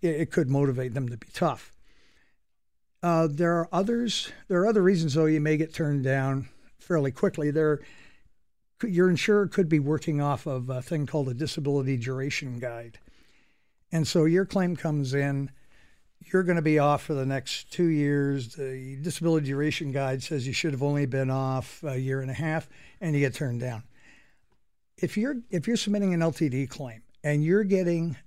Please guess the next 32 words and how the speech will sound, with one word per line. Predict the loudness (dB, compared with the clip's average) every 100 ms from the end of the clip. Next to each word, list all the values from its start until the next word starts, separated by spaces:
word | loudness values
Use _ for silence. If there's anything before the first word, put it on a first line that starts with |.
| -6
a |
decision | -4 -2 -2 2 2 2 0 -2 -6 -14 -20 _ _ _ -4
in, | -2 0 -2 -6 -12 -16
like, | -16 -16
thirty | -2 2 4 4
days | 4 2
or | 0
less, | -2 -2 -4 -8 -16 -20 -20 _ _ _ 0
I | 2
would | 2 0
consider | 0 0 0 2
that | 0 -2
a |
red | -2 -4 -8
flag. | -12 -12 -12 -14 -20 -6
I | -2
don't | 0 -2
think | -2 -4 -4
that | -12
the | -8
claim's | 0 2 2 0
been | -2 -2 -2 -6 -20 -20
thoroughly | 0 4 6 6 4
adjudicated | 4 2 2 2 2 2
if | 0
you're | -2
getting, | 0 2 2 2 0 -4 -14 -20 -20 _ _ _ _ _ -6
uh, | -2
an | 0 0
answer | 0 -2
that | -6 -6
quickly. | -4 -2 -2 -10